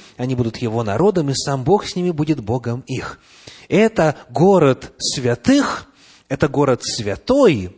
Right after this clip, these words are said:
И почему он назван город возлюбленный? Потому что это невеста.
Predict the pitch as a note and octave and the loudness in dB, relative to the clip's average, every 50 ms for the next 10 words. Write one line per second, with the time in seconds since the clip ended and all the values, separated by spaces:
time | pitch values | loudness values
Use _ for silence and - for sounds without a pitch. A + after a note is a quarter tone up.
0 | _ _ _ _ - - - - - - B2+ D3+ - - G#3+ A3+ A3+ A3 G3 G3 | _ _ _ _ -20 -20 -20 -20 -10 -4 -4 -4 -2 0 0 2 2 2 2 2
1 | G3 G3 F3+ E3 F3+ F3 D3+ C#3 D#3 F3 E3+ D#3 - D3 B2 D3 D3 C#3+ C3 C#3 | 2 2 2 2 0 0 0 2 2 4 4 2 2 0 0 2 2 2 0 -2
2 | B2+ B2+ A#2+ G#2 F#2 G#2+ A2+ B2+ B2+ C3 C#3+ E3+ G#3+ B3+ C#4 C4 - - _ _ | -2 -2 -2 -2 -2 -4 -4 -4 -4 -2 -2 0 0 0 -2 -4 -6 -14 _ _
3 | _ _ _ _ _ _ _ _ _ _ _ _ _ _ _ _ _ _ _ _ | _ _ _ _ _ _ _ _ _ _ _ _ _ _ _ _ _ _ _ _
4 | _ _ _ _ _ _ _ _ _ _ _ _ _ _ _ _ _ - - - | _ _ _ _ _ _ _ _ _ _ _ _ _ _ _ _ _ -18 -6 -6
5 | A2 B2 E3 F3+ - - - - - B2+ C#3+ - - C3+ A#2+ A#2+ A#2+ A#2+ B2 B2 | -4 -4 -4 -6 -6 -8 -8 -6 -4 -4 -4 -4 -6 -10 -8 -8 -8 -8 -8 -8
6 | A2+ G#2+ G#2+ A2 G#2+ G2+ - - - _ - - - - | -8 -8 -8 -8 -8 -8 -10 -14 -18 _ -18 -18 -18 -20